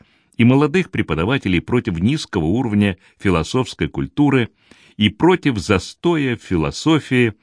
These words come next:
в борьбе за дальнейшее развитие марксизма, ленинизма. Тем не менее, это был бунт. Дух бунтарства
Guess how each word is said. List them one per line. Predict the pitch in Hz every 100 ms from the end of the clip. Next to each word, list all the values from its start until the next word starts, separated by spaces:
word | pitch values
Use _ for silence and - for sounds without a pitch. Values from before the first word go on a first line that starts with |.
| _ - -
в | 98
борьбе | 95 135 139 120 170 175 - _ -
за | 92 117
дальнейшее | 104 101 110 165 147 - 95
развитие | 76 71 95 123 - 95
марксизма, | 78 78 - - 147 120 117 110 101 _ _ _ -
ленинизма. | 92 110 90 76 65 - 50 - _ _ _ _ _ - _ -
Тем | 175 240 220
не |
менее, | 196 123 90 73 62 - _ _ _
это | 110 180 - - 127
был | 110 71 104 92
бунт. | 69 85 78 - - _ _ _ _ _ _
Дух | 85 170 143
бунтарства | 73 98 90 - - 170 - - - 127 120